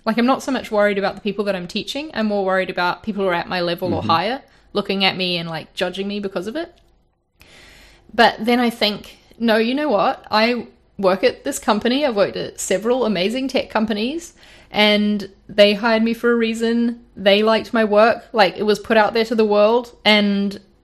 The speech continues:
Speaker 1: they wouldn't have done that if they didn't think it was good. Like, they're not gonna put out a bad website just to save my feelings, you know?"
Speaker 2: Yeah.
Speaker 1: And so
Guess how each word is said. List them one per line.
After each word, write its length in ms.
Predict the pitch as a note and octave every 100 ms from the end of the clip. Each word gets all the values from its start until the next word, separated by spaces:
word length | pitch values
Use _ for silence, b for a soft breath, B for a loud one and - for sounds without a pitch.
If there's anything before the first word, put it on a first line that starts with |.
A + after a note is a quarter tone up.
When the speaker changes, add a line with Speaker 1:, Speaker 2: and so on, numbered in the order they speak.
| -
Speaker 1:
they 160 | A3+
wouldn't 160 | G#3+ A3
have 120 | G3
done 180 | F#3+ F#3+
that 140 | A#3+
if 80 | C4
they 120 | A#3+
didn't 180 | G#3+ G#3
think 140 | A3+ G#3+
it 80 |
was 160 | G3 G3+
good. 260 | G#3 C4+ -
Like, 160 | F#3 -
they're 80 | A3
not 180 | A#3
gonna 160 | - G#3+
put 160 | - G#3+
out 300 | G3 - - _ _ G3+
a 360 | F#3 F#3 F3 G3
bad 260 | G3 G3+
website 480 | F#3 G3+ - F3+ E3+
just 220 | F#3 F3+
to 280 | - E3 D3+
save 260 | - G3 F#3+
my 100 | E3
feelings, 600 | - A3 E3+ G3+ A3 - _
you 80 | G3
know?" 220 | F3 G#3+ - B B B B
Speaker 2:
Yeah. 100 | G#3+
Speaker 1:
And 120 | G#3+ G#3
so 420 | G#3+ F#3 F3